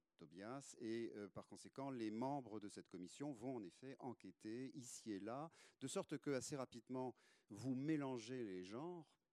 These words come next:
Il y a bien des moments où on ne sait plus très bien si on est dans une enquête, euh, policière. Euh, euh, on pourra peut-être en parler davantage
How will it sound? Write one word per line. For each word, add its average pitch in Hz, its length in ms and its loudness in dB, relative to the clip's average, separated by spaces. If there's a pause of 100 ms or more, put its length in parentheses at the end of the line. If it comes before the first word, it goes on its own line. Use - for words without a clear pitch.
(160)
Il 104 60 -6
y 107 80 -2
a 104 60 0
bien 110 200 -2
des 110 120 -2
moments 107 440 -2
où 101 300 -4
on - 20 -2
ne 98 60 -2
sait 110 180 -6
plus - 140 -12
très 113 160 -6
bien 113 240 2
si - 180 -8
on 107 140 -2
est 113 140 0
dans 98 180 -6
une 98 340 -4
enquête, 104 540 -6
euh, 87 300 -6
policière. 104 840 -8
Euh, 87 220 -4 (460)
euh, 87 280 -8 (360)
on 78 320 -10
pourra 85 440 -8 (140)
peut-être 92 300 -10
en 87 80 -10
parler 104 200 -6
davantage 104 600 -4